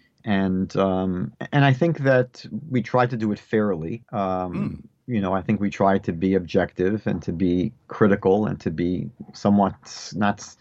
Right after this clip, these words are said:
Speaker 1: scholars, but to be somewhat scholarly.
Speaker 2: Mm-hmm.
Speaker 1: And, um, I,
Speaker 2: But to have,
Speaker 1: I, I
Speaker 2: have a
Speaker 1: feel
Speaker 2: little bit of fun with it at the same time, and, uh, and I think, uh, people were entertained by that.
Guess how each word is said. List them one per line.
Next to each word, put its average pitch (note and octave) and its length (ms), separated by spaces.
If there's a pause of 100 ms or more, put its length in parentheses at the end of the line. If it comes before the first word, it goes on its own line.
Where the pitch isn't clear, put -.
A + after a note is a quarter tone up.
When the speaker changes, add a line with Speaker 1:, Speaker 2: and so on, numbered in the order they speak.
(420)
Speaker 1:
scholars, G2+ 800
but G#2 180
to - 80
be A2 140
somewhat A#2 400
scholarly. E2+ 840
Speaker 2:
Mm-hmm. F2+ 220
Speaker 1:
And, F#2+ 540
um, F#2 600 (480)
I, A#2+ 300
Speaker 2:
But B2 60
to - 80
have, B2 300 (140)
Speaker 1:
I, - 40
I A#2 60
Speaker 2:
have C3 100
a - 20
Speaker 1:
feel B2 80
Speaker 2:
little A#2+ 160
bit A2 80
of F#2+ 100
fun G#2 220
with G#2 160
it G2 80
at G2 80
the F2+ 60
same F2+ 260
time, G2 400
and, F#2+ 380
uh, G2 280
and G2 80
I G2 60
think, F#2+ 400
uh, F2+ 120
people F#2+ 320
were F2+ 140
entertained G#2 520
by F2 180
that. F2+ 280